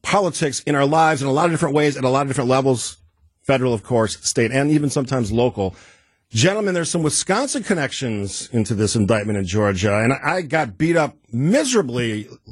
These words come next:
uh, late afternoon yesterday by saying, "I believe that the fake electors," and I call 'em fake, not alternate,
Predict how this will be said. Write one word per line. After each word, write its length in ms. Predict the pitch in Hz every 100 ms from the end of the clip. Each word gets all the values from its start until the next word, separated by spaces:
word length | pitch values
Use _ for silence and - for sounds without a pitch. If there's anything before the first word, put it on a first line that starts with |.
| -
uh, 160 | 117 110
late 180 | 139
afternoon 340 | 143 135 131 123
yesterday 320 | 127 - 120
by 140 | 113
saying, 340 | 110 143 127 110 - _ -
"I 180 | 160 233
believe 600 | 262 208 123 123 180 _ _ _ -
that 100 | 123
the 80 |
fake 240 | 123 156 160
electors," 640 | 175 135 - 123 170 - - - -
and 80 |
I 80 | 107
call 160 | 120 143
'em 80 | 160
fake, 520 | - 123 120 - -
not 200 | 107 143
alternate, 520 | 156 151 - 113 131